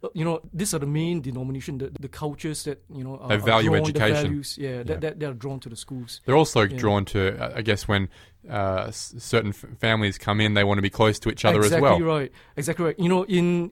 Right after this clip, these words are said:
Speaker 1: in the Asian culture, especially Chinese, um, the kids would like to live near the parents so that they can look after each other,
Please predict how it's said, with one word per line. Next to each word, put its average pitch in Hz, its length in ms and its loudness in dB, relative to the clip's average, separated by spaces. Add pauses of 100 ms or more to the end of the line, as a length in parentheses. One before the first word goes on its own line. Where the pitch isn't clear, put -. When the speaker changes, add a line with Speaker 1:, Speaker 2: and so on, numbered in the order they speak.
Speaker 1:
in 170 400 0
the - 140 -4
Asian 165 220 0
culture, 143 440 -4
especially 131 380 -8
Chinese, 135 580 -8
um, 123 340 -8 (360)
the 143 80 -8
kids 196 320 -6
would 151 160 -6
like 156 140 -4
to 135 80 -10
live 156 300 -6
near 151 280 -4
the 135 60 -10
parents 147 360 -8 (140)
so 165 100 -6
that 139 100 -4
they 127 60 -8
can 131 140 -10
look 143 120 -14
after 143 200 -10
each - 160 -12
other, 156 280 -8